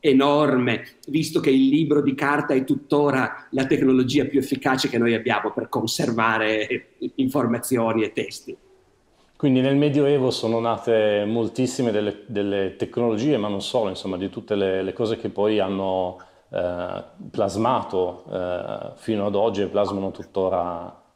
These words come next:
Speaker 2: eh, il mondo,
Speaker 1: Sì,
Speaker 2: no?
Speaker 1: dei
Speaker 2: L'umanità.
Speaker 1: nostri, dei nostri modi di vita, dei nostri modi di
Speaker 2: Certo.
Speaker 1: vita moderni. Nati tutti i paesi delle nostre campagne,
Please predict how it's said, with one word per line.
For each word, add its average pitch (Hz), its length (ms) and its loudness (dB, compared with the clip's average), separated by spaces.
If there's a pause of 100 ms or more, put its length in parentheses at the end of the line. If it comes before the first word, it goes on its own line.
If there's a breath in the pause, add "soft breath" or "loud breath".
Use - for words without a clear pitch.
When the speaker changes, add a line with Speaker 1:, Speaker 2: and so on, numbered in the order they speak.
(100)
Speaker 2:
eh, - 180 -8
il 90 80 -8
mondo, 101 320 0
Speaker 1:
Sì, 139 100 4
Speaker 2:
no? 131 40 4
Speaker 1:
dei 123 140 0
Speaker 2:
L'umanità. 127 600 0
Speaker 1:
nostri, 117 240 -8
dei 147 200 -8
nostri - 360 -2
modi 156 340 4
di 131 160 4
vita, 139 340 0
dei 127 140 4
nostri 143 340 2
modi 139 260 4
di 117 80 2
Speaker 2:
Certo. 127 160 4
Speaker 1:
vita 110 160 -2
moderni. 135 480 0 (280)
Nati 180 380 2
tutti 214 300 -2
i 165 60 -4
paesi 170 500 4
delle 131 200 4
nostre 135 360 2
campagne, 117 720 0